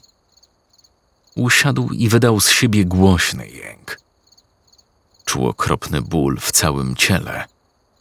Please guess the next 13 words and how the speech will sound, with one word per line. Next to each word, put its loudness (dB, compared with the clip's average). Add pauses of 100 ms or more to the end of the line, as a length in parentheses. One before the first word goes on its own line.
zupełnie 2
jakby 2
poobijał 4
się 0
przy 2
wirowaniu 4
w -2
bębnie 0
pralki. -2 (1300)
Potarł -4
dłonią 0
tył -2
głowy, 0